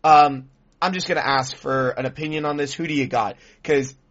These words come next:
the way it's set up, if they're not unifying the tag titles, my mindset, it's R K Bro and Drew.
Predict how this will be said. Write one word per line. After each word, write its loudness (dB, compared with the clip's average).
the -6
way 4
it's -2
set 2
up, 2
if -4
they're -2
not 0
unifying 0
the -8
tag -2
titles, -2
my 2
mindset, 0
it's -10
R 4
K -2
Bro 0
and 0
Drew. -8